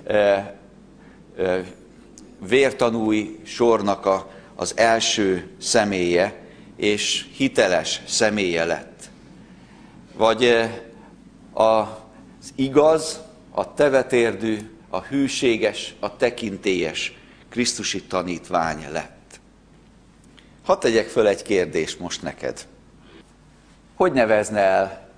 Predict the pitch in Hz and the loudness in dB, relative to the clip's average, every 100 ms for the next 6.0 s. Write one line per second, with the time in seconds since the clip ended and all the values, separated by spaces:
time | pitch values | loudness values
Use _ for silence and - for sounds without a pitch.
0 | _ _ - _ _ - 98 87 78 73 | _ _ -20 _ _ -4 -4 -2 -4 -6
1 | - - - _ _ - - 87 80 - | -12 -20 -20 _ _ -20 -14 -12 -12 -16
2 | - - 95 85 - 78 - - _ _ | -20 -20 -14 -14 -16 -20 -20 -20 _ _
3 | _ _ _ _ _ _ - _ _ _ | _ _ _ _ _ _ -20 _ _ _
4 | _ _ _ _ _ _ _ _ _ - | _ _ _ _ _ _ _ _ _ -20
5 | - - - _ - 135 139 135 135 - | -20 -20 -20 _ -4 0 4 4 4 -6